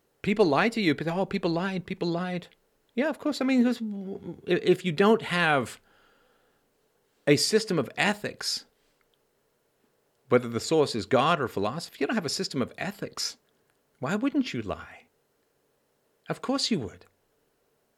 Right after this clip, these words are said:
Why wouldn't you lie? <laughs> Of course you would. It's, it's like, uh, saying, um, "Well, women shouldn't be allowed to use makeup. That's cheating."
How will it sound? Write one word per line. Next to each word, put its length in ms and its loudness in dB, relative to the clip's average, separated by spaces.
Why 160 2
wouldn't 320 0
you 100 -2
lie? 440 -6
<laughs> 40 -20
Of 140 -4
course 300 -4
you 160 0
would. 240 -12
It's, 140 -2
it's 220 0
like, 260 2
uh, 140 6
saying, 480 4
um, 480 2
"Well, 280 -2
women 260 -4
shouldn't 200 -8
be 80 -2
allowed 240 -2
to 80 -8
use 160 -2
makeup. 340 -2
That's 200 -2
cheating." 340 -4